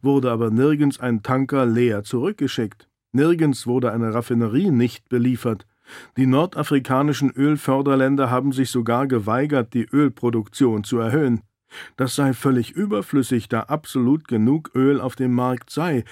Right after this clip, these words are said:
um alle Nachfrage zu versorgen. Die zweite Erklärung war, die bösen Asiaten brauchen so viel Öl. Doch das Wirtschaftswachstum in Asien hatte sich zu diesem Zeitpunkt bereits abgekühlt.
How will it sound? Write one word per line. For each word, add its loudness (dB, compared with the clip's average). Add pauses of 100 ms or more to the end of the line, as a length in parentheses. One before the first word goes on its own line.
(100)
um -2
alle 0
Nachfrage -2
zu -6
versorgen. -2 (920)
Die 4
zweite -2
Erklärung -2
war, 0 (420)
die -14
bösen 0
Asiaten -2
brauchen -4
so -2
viel -2
Öl. -2 (880)
Doch 2
das -2
Wirtschaftswachstum -2
in 0
Asien 2
hatte 0
sich -2
zu 0
diesem 2
Zeitpunkt -2
bereits -2
abgekühlt. -6